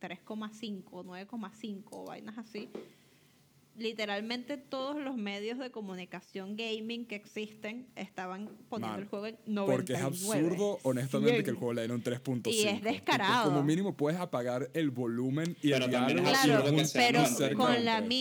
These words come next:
Speaker 1: misma, con la misma poner el juego en cien y noventa y seis
Speaker 2: Es-,
Speaker 1: es absurdo
Speaker 2: está más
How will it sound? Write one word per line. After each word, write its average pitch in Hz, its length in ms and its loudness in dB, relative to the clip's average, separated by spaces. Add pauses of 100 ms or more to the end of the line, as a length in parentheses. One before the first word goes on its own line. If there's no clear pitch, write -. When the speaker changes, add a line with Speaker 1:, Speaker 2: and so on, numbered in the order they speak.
Speaker 1:
misma, 247 440 0 (100)
con 220 320 2
la 202 180 2
misma 240 720 0
poner 196 280 -4
el 220 100 -4
juego 254 420 -2
en 208 240 -4
cien 233 480 -6
y 247 60 -6
noventa 226 460 -6
y 190 80 -6
seis - 240 -4
Speaker 2:
Es-, 196 40 -10
Speaker 1:
es 208 140 -6
absurdo 226 400 -6
Speaker 2:
está 131 180 -2
más 143 160 0